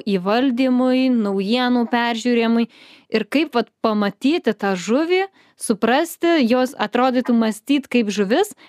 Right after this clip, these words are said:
kad jau supras, vat per pusę sekundės jau jinai pakirs mūsų masalą?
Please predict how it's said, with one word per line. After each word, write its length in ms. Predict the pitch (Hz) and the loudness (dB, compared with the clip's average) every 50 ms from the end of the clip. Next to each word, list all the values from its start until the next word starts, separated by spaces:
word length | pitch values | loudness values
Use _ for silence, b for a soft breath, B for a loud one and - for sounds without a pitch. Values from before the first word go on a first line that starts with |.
| b b | b b
kad 180 | - 226 208 - | -4 -4 -2 0
jau 140 | 262 254 | 0 0
supras, 420 | 247 - 247 - 240 240 233 226 - | 0 0 -2 -2 0 0 0 -2 -4
vat 300 | - 190 220 220 214 _ _ _ _ _ _ _ _ _ _ - | -4 -2 -2 -2 -2 _ _ _ _ _ _ _ _ _ _ -4
per 140 | 240 220 208 | -4 -4 -4
pusę 320 | 190 - 277 269 - 226 | -2 -2 -2 0 0 -2
sekundės 600 | 202 - - 202 202 247 247 254 233 214 196 - | -2 -2 -2 -2 0 0 2 2 2 0 0 -2
jau 100 | 208 196 | -2 0
jinai 240 | 196 196 202 208 208 | 0 0 0 0 0
pakirs 500 | - - 190 - - 202 202 202 185 - | 0 -2 -4 -2 -2 -2 -2 -2 -4 -6
mūsų 380 | - 190 185 190 185 - 196 185 | -4 -4 -4 -4 -4 -2 0 0
masalą? 480 | 185 185 170 170 - - - - - | 2 0 0 -2 -4 -8 -8 -8 -8